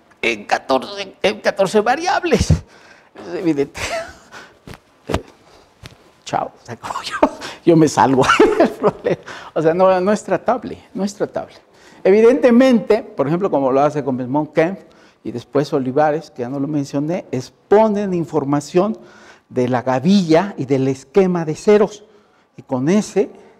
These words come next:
o sea, enriquecen el problema, diciendo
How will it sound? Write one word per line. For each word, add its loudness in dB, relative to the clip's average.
o -10
sea, 0
enriquecen 0
el -2
problema, 0
diciendo 2